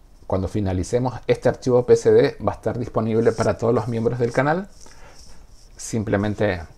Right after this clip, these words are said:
lo descargan y acá, acá donde dice Bry, que es novia, vamos a poner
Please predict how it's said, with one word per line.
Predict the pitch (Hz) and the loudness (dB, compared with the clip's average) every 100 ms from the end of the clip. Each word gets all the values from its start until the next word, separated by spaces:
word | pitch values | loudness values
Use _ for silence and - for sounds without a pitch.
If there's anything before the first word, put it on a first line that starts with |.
| - | -10
lo | - | -4
descargan | 92 - - - 165 165 - - - - - | -4 -2 0 0 0 -6 -14 -20 -20 -20 -16
y | 110 95 | -14 -12
acá, | - 101 - 127 123 - | -10 -12 -2 -2 -2 -8
acá | 92 - - - | -14 -10 -10 -10
donde | 101 95 | -8 -8
dice | 98 104 | -6 -4
Bry, | 110 107 101 95 - - - - | -2 -2 -2 -4 -14 -20 -20 -8
que | 98 | -6
es | 113 | -2
novia, | 110 113 113 107 - | 2 4 4 4 0
vamos | 104 104 110 | -2 -2 -2
a | 107 | -2
poner | 104 101 113 | -2 0 0